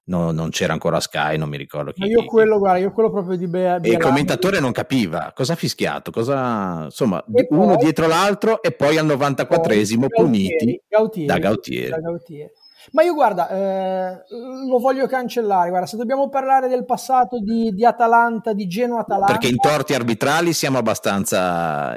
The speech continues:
Speaker 1: sul pezzo, ecco, voglio dire.
Speaker 2: No, vabbè, assolutamente, assolutamente. <laughs> Però, ripeto, bisogna cercare di essere, cerchiamo di ricordare le cose positive, cerchiamo di ricordare quando, eh, Gasperini ancora era dalla nostra parte, andavamo a prenderli a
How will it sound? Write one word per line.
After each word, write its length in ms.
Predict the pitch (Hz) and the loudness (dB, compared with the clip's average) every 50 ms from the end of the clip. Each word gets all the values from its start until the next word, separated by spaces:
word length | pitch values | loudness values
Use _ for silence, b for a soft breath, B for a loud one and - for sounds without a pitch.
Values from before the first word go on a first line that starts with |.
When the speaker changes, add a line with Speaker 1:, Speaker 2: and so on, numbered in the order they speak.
| 60 62 69 | -10 -12 -14
Speaker 1:
sul 240 | - - - 92 | -8 -6 -6 -4
pezzo, 460 | - - 107 107 90 - - - 73 76 | -2 0 0 0 0 -2 -4 -4 -2 -4
ecco, 220 | 80 - - - | -4 -4 -8 -10
voglio 140 | 65 64 69 65 | -10 -8 -8 -8
dire. 60 | 67 | -4
Speaker 2:
No, 120 | 226 294 359 359 | -2 -2 0 0
vabbè, 200 | 311 240 240 254 | 0 2 2 2
assolutamente, 720 | 220 - - 196 185 180 160 180 175 202 208 196 160 165 | 2 2 0 -4 -6 -4 -4 -6 -6 -6 -6 -8 -8 -10
assolutamente. 920 | - - 165 160 156 - 165 160 175 185 175 160 147 - 147 143 139 131 139 151 139 - | -10 -8 -6 -6 -6 -6 -8 -10 -10 -10 -10 -10 -12 -12 -14 -14 -14 -16 -18 -20 -20 -20
<laughs> 80 | _ _ | _ _
Però, 300 | - 185 202 220 220 214 | -4 0 2 2 2 2
ripeto, 380 | 208 202 208 208 196 - 175 | 2 0 0 -2 -2 -2 -4
bisogna 240 | 165 175 180 196 202 | -8 -8 -6 -6 -6
cercare 480 | 190 - 202 185 190 208 202 202 202 196 | -6 -6 -8 -6 -4 -2 -2 -2 -2 -2
di 120 | 185 196 | -2 -2
essere, 600 | 202 190 202 - 208 196 185 185 185 180 180 170 175 b b b b b | -2 -4 -4 -6 -8 -8 -6 -6 -6 -6 -6 -8 -10 b b b b b
cerchiamo 380 | - - 196 185 247 247 254 277 | -4 -4 -2 0 2 0 2 0
di 120 | 240 262 | -2 -2
ricordare 500 | 254 247 - 240 226 208 226 220 220 220 | -4 -2 -2 -2 0 2 2 2 2 2
le 120 | 214 208 202 | 0 -2 -2
cose 260 | - 202 196 202 - | -2 -4 -4 -4 -6
positive, 520 | 196 196 180 180 151 - 208 226 220 202 | -6 -8 -8 -8 -6 -4 -2 -2 0 -2
cerchiamo 400 | - - 170 156 180 196 202 214 | -2 -4 -6 -4 -2 -2 0 0
di 80 | 202 202 | -2 -2
ricordare 540 | 202 190 - 208 202 185 202 202 196 196 185 | -2 -2 -2 -2 0 4 6 6 6 6 2
quando, 840 | - 202 196 196 190 190 190 185 185 185 185 180 175 165 165 - _ _ _ _ _ _ _ _ _ _ _ _ _ _ _ _ _ | 2 0 0 0 0 -2 -2 -2 0 2 4 4 2 2 0 -6 _ _ _ _ _ _ _ _ _ _ _ _ _ _ _ _ _
eh, 180 | 190 185 180 180 | -4 -4 -2 0
Gasperini 560 | 165 190 196 196 - - 196 190 220 233 233 226 | 2 2 2 2 2 2 2 2 4 2 2 2
ancora 340 | 214 208 - 208 208 220 214 | 0 0 0 0 2 2 2
era 100 | 208 208 | 0 0
dalla 200 | 202 202 196 196 | 0 0 -2 -2
nostra 340 | 196 190 185 - - 190 180 | -2 -4 -6 -4 -6 -6 -4
parte, 400 | - - 190 202 214 - - 220 | -2 2 4 4 4 4 2 -2
andavamo 320 | 202 196 190 190 190 190 185 | -4 -2 -2 -2 -2 -2 -4
a 40 | |
prenderli 400 | 180 190 196 190 190 190 190 180 | -4 -4 -4 -2 -2 -2 -2 -2
a 100 | 185 175 | -2 -4